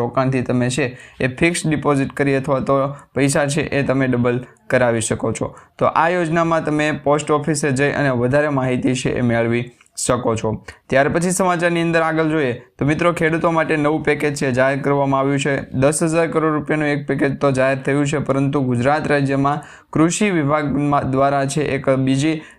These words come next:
યોજનાની જે છે એ જાહેરાત કરવામાં આવી છે, એટલે કે બીજા પેકેજની જાહેરાત કરવામાં આવી છે, તમને જણાવવાની છે. ખાસ કરી ગુજરાત રાજ્ય સરકાર દ્વારા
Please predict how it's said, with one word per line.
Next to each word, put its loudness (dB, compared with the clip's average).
યોજનાની 2
જે 2
છે -2
એ 0
જાહેરાત 0
કરવામાં 2
આવી -2
છે, 0
એટલે 0
કે 0
બીજા 2
પેકેજની 0
જાહેરાત 0
કરવામાં 0
આવી -2
છે, 0
તમને 0
જણાવવાની 0
છે. -2
ખાસ 2
કરી 0
ગુજરાત 0
રાજ્ય 2
સરકાર 0
દ્વારા 2